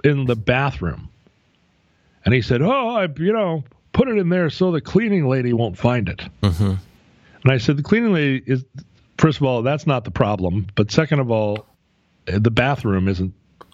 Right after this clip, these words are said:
Speaker 1: like, the place." And he was like, "Well, I just don't." And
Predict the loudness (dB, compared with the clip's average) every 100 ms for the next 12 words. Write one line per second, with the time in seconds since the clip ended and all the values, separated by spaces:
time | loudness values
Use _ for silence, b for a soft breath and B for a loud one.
0 | -4 -2 -2 -2 0 0 0 -4 -6 -14
1 | -18 -20 B B B B B B 0 2
2 | 0 2 0 2 0 -2 -2 -4 -2 -2
3 | 0 -2 0 0 0 -2